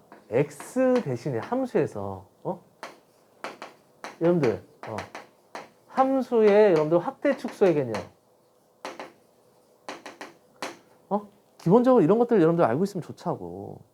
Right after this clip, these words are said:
응? X가 뭐가 들어가? 이엑스가 들어간다. 라는 뜻이 무슨 뜻일까? 이게 X 대신에 이엑스가 들어간다. 반대로 생각하는 거야. X를 두 배 하는 게 아니라,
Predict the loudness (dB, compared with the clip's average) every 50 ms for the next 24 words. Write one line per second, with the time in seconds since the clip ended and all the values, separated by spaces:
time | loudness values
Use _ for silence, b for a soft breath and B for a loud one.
0 | _ _ _ _ _ -12 -12 -12 b b b b b b b b b b b b
1 | b b 2 2 2 2 -4 -8 0 4 6 8 8 8 6 4 2 0 0 2
2 | 2 2 2 2 4 2 2 0 -4 -10 -16 -10 -6 -2 0 0 0 -2 -6 -2
3 | 2 2 4 4 4 0 0 0 -2 -2 -4 -4 -2 0 0 0 0 0 -4 -4
4 | -4 -6 -6 -8 -10 _ _ _ -6 -4 -4 -4 -4 -8 -10 -12 -14 -16 -18 -18
5 | _ _ _ _ _ _ _ _ _ _ _ _ _ _ _ _ _ _ _ _
6 | _ _ _ _ _ _ _ _ _ _ _ _ _ 0 0 0 2 4 2 2
7 | 4 4 4 4 4 4 2 2 4 2 0 2 0 0 0 0 -2 -4 -4 -4
8 | -6 -8 -8 -6 -2 0 2 4 4 4 4 2 0 -2 -2 -4 -4 -4 -4 -2
9 | 2 2 2 2 2 2 0 0 0 0 2 4 4 4 4 0 0 0 0 0
10 | 0 0 -2 -2 -2